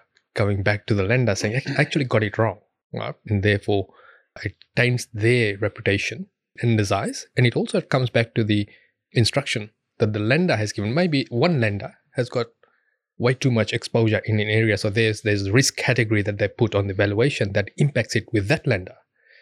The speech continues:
Whereas another lender may be very gung-ho in that area because they may not have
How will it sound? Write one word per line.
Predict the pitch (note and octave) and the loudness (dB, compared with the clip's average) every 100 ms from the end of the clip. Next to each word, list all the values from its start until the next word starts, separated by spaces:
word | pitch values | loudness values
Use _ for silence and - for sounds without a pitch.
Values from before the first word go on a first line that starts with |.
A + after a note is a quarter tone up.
| _ - | _ -2
Whereas | A2 G#2+ | 0 0
another | A2 D#3+ E3+ | 0 0 0
lender | G#2 G#2 G2+ G2 | 0 0 0 0
may | G2+ | 0
be | G2 | 0
very | F#2+ G#2 F#2+ | 2 2 2
gung-ho | G2 G2+ F#2+ F3+ G3 | 2 0 0 -2 0
in | A2 | 0
that | G#2 | 0
area | G#2 G#2+ G#2 | 0 0 -2
because | G#2 G#2 G2+ | -2 -4 2
they | G2+ | 0
may | G2+ G2+ | 2 0
not | B2 | 0
have | - G#2+ | 0 -4